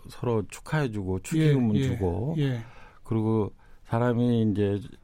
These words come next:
Speaker 1: 죽었을 때 이 이제 그 조의하는 거,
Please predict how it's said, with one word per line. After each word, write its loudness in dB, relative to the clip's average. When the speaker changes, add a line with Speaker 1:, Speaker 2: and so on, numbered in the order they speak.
Speaker 1:
죽었을 0
때 2
이 -2
이제 -2
그 -2
조의하는 4
거, -6